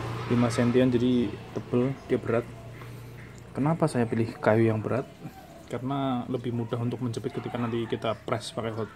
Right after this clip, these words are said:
hot foil ini hologram ya. Dan sebelumnya, seperti biasa, sebelum di hologram foil, tentunya jig ini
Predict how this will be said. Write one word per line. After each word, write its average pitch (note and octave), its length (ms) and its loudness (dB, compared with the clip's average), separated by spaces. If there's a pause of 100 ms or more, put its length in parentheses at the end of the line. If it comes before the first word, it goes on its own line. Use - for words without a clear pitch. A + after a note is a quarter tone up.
(1040)
hot A2 280 -4 (120)
foil A#2+ 240 2
ini A#2 480 -2
hologram A#2 400 -2
ya. - 80 -16 (640)
Dan A#2 240 -6
sebelumnya, D3 640 0 (340)
seperti - 320 -12
biasa, A#2+ 400 -6 (3500)
sebelum A#2 480 -2
di A2+ 640 -4 (460)
hologram A2+ 420 -2
foil, B2 320 -2 (480)
tentunya C3 640 -2 (480)
jig A#2 160 -6
ini C#3+ 400 -2